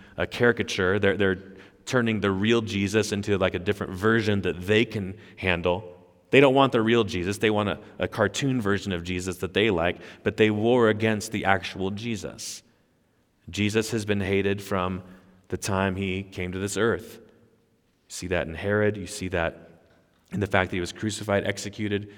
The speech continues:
by the Jews and the Romans. You see people,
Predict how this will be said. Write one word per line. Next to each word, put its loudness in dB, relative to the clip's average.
by -4
the -2
Jews -2
and 0
the 2
Romans. -4
You -6
see -6
people, 0